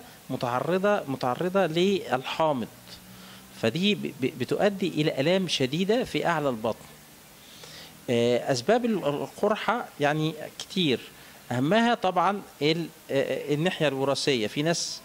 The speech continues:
آه، وراثيا بيبقوا معرضين أكتر من ناس تانيين. آه، ناحية تانية أحيانا في ناس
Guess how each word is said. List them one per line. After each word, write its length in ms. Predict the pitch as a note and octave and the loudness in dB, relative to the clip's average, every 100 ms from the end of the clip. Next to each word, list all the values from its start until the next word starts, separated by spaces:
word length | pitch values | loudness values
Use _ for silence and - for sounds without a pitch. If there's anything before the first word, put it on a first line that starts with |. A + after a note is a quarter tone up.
| - | -10
آه، 240 | G#2+ G#2+ - | -6 -6 -2
وراثيا 600 | A#2+ B2+ B2 - F3+ A3 | 0 2 0 2 2 2
بيبقوا 320 | A3+ G3 D3 | 2 0 0
معرضين 460 | D3 C#3+ D3 D#3 F3 | 2 2 2 0 -2
أكتر 300 | D#3 - C3+ | -4 -4 -2
من 120 | B2+ | -2
ناس 160 | C3+ - | -2 -4
تانيين. 420 | B2+ A2+ A2+ G#2 - - - - - - - | -4 -2 -2 -4 -8 -20 -20 -20 -20 -16 -4
آه، 200 | B2 C3 | 0 2
ناحية 320 | D#3 A#3 G#3 | 2 2 2
تانية 400 | G3+ A3+ A3+ A3 | 2 4 4 2
أحيانا 340 | - G3+ A3 G3 | 2 0 2 0
في 180 | G#3 | -2
ناس 320 | G3+ G#3 G3+ | 0 0 -2